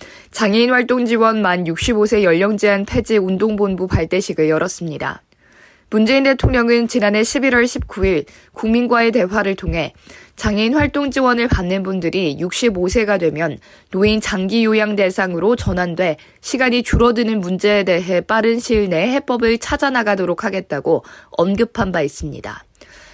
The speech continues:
그러나 십이월 국회를 통과한 이천이십 년 보건복지부 예산안에는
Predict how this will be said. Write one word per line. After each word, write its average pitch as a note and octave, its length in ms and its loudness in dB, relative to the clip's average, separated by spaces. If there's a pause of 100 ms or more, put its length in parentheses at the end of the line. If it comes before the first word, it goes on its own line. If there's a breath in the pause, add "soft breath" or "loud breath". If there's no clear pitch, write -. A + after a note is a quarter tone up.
(200 loud breath)
그러나 G3+ 260 2
십이월 C4+ 480 2
국회를 A#3+ 480 0
통과한 A3 480 2
이천이십 F#3 640 -2
년 G3+ 240 0
보건복지부 G#3 720 -2
예산안에는 E3 760 -2